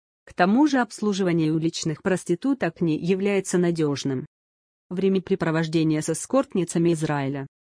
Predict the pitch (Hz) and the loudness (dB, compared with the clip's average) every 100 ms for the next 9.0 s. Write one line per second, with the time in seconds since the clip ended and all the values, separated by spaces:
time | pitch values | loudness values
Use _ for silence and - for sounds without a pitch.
0 | _ _ _ _ 185 180 - 202 190 185 | _ _ _ _ 0 2 2 2 2 2
1 | - 190 180 180 165 165 185 214 214 185 | 2 0 4 2 4 2 0 2 2 0
2 | 202 202 185 165 - 175 170 202 208 180 | 0 2 2 0 -2 -4 -2 0 2 2
3 | 165 160 - 180 180 165 139 - _ - | 0 -2 -4 0 2 2 -2 -10 _ -4
4 | 185 196 160 151 165 160 170 180 170 - | 2 2 2 0 -2 -2 -2 0 0 0
5 | 208 214 233 214 202 202 196 190 175 - | -2 -2 0 0 2 2 2 0 -4 -6
6 | 156 147 175 190 - 285 285 240 226 214 | -8 -6 -4 -2 0 0 0 0 0 0
7 | 202 - 196 175 170 175 175 175 208 277 | -6 -6 -6 -4 -4 0 2 2 2 0
8 | 226 170 156 160 - 156 147 143 135 131 | 0 0 0 -4 0 2 2 0 0 -4